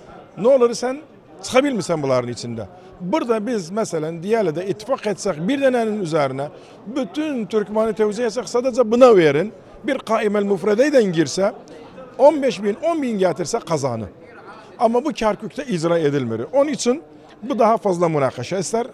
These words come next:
hizblərimizdən, e, qanuni tərəflərimizdən və dirasa içindəyik özləridən.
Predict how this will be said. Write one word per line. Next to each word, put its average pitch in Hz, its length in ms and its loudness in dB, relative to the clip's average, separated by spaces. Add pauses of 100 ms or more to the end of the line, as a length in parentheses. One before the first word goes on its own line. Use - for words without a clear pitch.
hizblərimizdən, 160 760 -4 (400)
e, 147 100 2 (880)
qanuni 156 500 0 (340)
tərəflərimizdən 165 720 0
və 208 120 2 (480)
dirasa 180 360 4
içindəyik 135 640 -2
özləridən. 107 460 -10